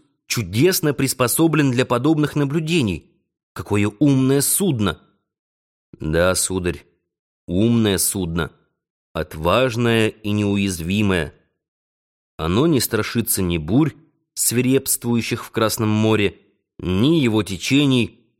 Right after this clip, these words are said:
ни его подводных рифов". "В самом деле, — сказал я, — Красное море считается одним из самых опасных,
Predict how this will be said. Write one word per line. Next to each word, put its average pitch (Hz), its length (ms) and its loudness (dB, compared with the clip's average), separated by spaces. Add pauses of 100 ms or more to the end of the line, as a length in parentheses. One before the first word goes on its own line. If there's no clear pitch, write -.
(180)
ни 85 360 -2
его 110 200 2
подводных 95 640 0
рифов". 101 480 -4 (1000)
"В - 60 -12
самом 110 320 0
деле, — 135 300 0
сказал 92 400 -2
я, — 87 260 -2 (680)
Красное 113 380 0
море 147 280 2
считается 139 520 0
одним 117 280 0
из 120 120 0
самых 117 320 0
опасных, 131 640 -2